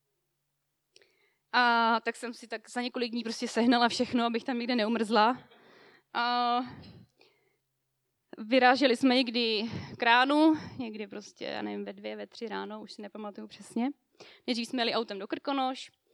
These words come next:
a potom z takové vesničky, z toho, od toho úpatí té Sněžky jsme šli nahoru. A nejsem úplně trénovaná, takže si dovedete představit, jak to vypadalo. Ještě o to hůř,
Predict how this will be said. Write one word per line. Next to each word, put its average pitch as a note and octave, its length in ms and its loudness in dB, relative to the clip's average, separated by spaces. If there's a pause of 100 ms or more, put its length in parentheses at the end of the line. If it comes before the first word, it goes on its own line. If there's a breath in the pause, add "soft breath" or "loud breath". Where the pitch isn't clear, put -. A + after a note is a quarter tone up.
(360 soft breath)
a G#3+ 180 2
potom A3 260 -4
z - 40 -18
takové G#3 240 -6
vesničky, A#3 840 -4 (160)
z - 80 -20
toho, G#3+ 180 -8
od G#3 120 -4
toho G#3 180 2
úpatí A#3+ 440 -2
té G#3 140 -10
Sněžky A3+ 420 -18
jsme G3 580 -4 (800)
šli G3 400 -6 (560 soft breath)
nahoru. F3+ 540 -4 (960 soft breath)
A D4 420 8
nejsem C#4 420 -2
úplně C4 280 -2
trénovaná, G#3+ 600 2
takže A3 520 2
si - 140 -12
dovedete G#3+ 320 -4
představit, A3 500 -4
jak A#3+ 100 -2
to C#4 120 2
vypadalo. A#3 560 6 (960)
Ještě B3+ 340 -2
o C#4 80 0
to C4 160 -4
hůř, C4 400 -6